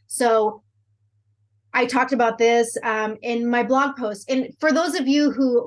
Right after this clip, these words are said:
really wanna understand this program, I ask you to please read that blog post, because I listed all the excuses why I could not do this program. And I put it off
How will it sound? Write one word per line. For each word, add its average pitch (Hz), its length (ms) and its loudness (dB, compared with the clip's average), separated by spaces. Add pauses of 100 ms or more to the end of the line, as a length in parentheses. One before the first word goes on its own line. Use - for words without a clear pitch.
really 294 220 0
wanna 262 240 -2
understand 226 500 -4
this 214 120 -10
program, 220 440 -2 (420)
I 254 180 2
ask 285 300 -2
you 320 100 -6
to 285 80 -2
please 262 360 -2
read 233 280 -2
that 220 280 -2
blog 208 300 -4
post, 254 400 -4
because 233 480 -6 (260)
I 247 160 0
listed 285 400 0
all 233 220 0
the 262 100 4
excuses 269 960 -6
why 214 640 -2
I 233 120 -4
could 247 260 -4
not 208 240 -6
do 220 100 0
this 214 200 -6 (300)
program. 196 520 -4 (320)
And 247 240 -2
I 262 220 2
put 302 260 -4
it 311 100 -2
off 247 400 0